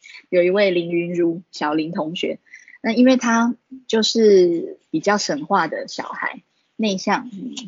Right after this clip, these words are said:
算内向嘛，就是他不是话很多的小孩。那我就观察到，其实媒体在报道他的时候，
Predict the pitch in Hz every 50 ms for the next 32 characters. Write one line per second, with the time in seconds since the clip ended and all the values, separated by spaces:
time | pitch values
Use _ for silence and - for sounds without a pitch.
0 | - _ _ - 214 208 208 196 175 185 - 175 151 135 - - - 220 240 240
1 | 247 262 262 - 185 190 - - 214 214 190 180 - - _ _ - - 226 190
2 | 175 175 156 123 - 170 165 165 - 147 - - - - - - - - _ _
3 | _ - - - - - - - _ 269 269 - - - _ _ _ - 175 175
4 | - 233 226 - - 226 220 220 226 - 214 175 165 - 185 185 175 151 135 -
5 | 185 170 - 190 185 180 170 170 185 - 185 165 - - 196 190 185 170 - -
6 | _ _ _ 233 220 185 - 156 - - - - 165 160 160 151 - 151 151 -